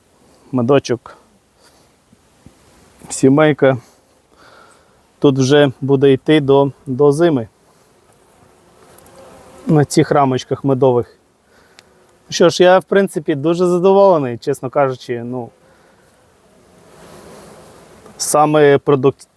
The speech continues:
продуктивністю цих маток. Бо в цьому році була і невелика кількість, е, ма-, маток, які я, помінявши весною,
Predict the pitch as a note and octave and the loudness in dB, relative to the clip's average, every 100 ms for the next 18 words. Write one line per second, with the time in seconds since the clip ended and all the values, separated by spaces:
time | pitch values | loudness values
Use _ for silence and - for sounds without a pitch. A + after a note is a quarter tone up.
0 | _ D3 C3+ C#3 _ - G#3 E3+ - - | _ -4 0 -2 _ 0 2 2 -2 0
1 | C3 B2 A#2 A2+ C#3 B2 C3+ B2 A2+ - | 2 2 0 -4 -6 -4 -2 -2 -4 -14
2 | _ - - _ _ C#3 D3+ D3+ C#3 B2+ | _ -20 -20 _ _ 0 2 4 2 -2
3 | - _ _ - D#3+ D#3+ E3 D#3+ D#3 C#3 | -8 _ _ 0 2 4 2 0 0 0
4 | C3 C3 D3 D3 C#3 C3+ C3 B2+ B2 B2 | 0 0 2 4 2 2 -2 -2 -4 -6
5 | B2 _ _ _ _ _ _ _ _ _ | -8 _ _ _ _ _ _ _ _ _
6 | _ _ _ - C#3+ C#3 E3 F3 E3+ D3+ | _ _ _ -2 2 4 4 4 2 -4
7 | F3 D3 - D3 - D3 C3+ C3+ D#3+ D#3+ | -4 -6 -4 -8 -6 -2 -2 0 -2 0
8 | C#3+ C#3 G3 G3 - - - C#3+ C#3 C3+ | -2 0 0 0 0 -4 0 0 2 2
9 | C3+ B2+ A#2 _ _ _ _ _ _ _ | 2 2 -4 _ _ _ _ _ _ _
10 | _ _ _ _ _ - C#3+ D3+ D#3+ D3+ | _ _ _ _ _ -2 2 2 2 0
11 | D#3 C#3+ D#3 F#3+ F#3+ E3 D3+ | -2 0 0 0 2 2 0